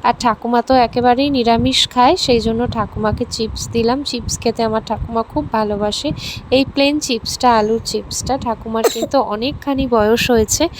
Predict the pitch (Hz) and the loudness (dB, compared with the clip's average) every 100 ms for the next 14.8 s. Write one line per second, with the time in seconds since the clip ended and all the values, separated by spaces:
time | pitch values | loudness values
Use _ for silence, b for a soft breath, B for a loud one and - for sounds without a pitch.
0 | B B - 262 269 262 294 285 302 262 | B B 0 2 2 2 2 4 2 0
1 | - 294 302 285 302 277 254 262 262 254 | 0 0 0 0 -2 -2 -2 -2 -2 0
2 | 269 254 247 247 226 - 254 247 220 220 | -2 0 0 2 0 -2 -2 2 2 0
3 | 277 262 220 233 220 - 247 247 247 262 | -2 0 2 2 2 -2 -2 -2 -2 -2
4 | 233 214 226 226 226 214 220 262 - 277 | -2 -2 0 0 -2 0 2 2 0 -4
5 | 311 B B B - - 226 208 - 233 | -6 B B B -12 -8 0 0 2 0
6 | 220 214 214 226 254 269 247 226 220 226 | 2 4 4 4 2 0 0 2 0 0
7 | - 220 208 214 311 B B B 196 196 | 0 -4 -4 -2 -2 B B B -2 0
8 | 185 190 - 220 254 240 247 254 330 339 | 0 0 -2 2 2 6 4 4 4 6
9 | 254 214 208 - 247 220 - 240 233 214 | 6 2 0 2 0 0 -2 -2 2 0
10 | 208 226 226 247 - 220 220 - 240 - | 0 -2 0 0 -4 -6 -6 -6 -6 0
11 | 359 - B B - 202 - 233 233 226 | 0 0 B B -2 -2 0 0 0 0
12 | 214 214 202 202 - 254 277 262 214 - | -4 -2 -2 -4 2 4 4 4 -2 0
13 | 226 233 - 202 - - 254 285 - - | 0 2 0 -2 -6 2 4 4 0 -6
14 | - - - - - 214 202 254 | -6 -12 -16 -20 -4 -2 0 0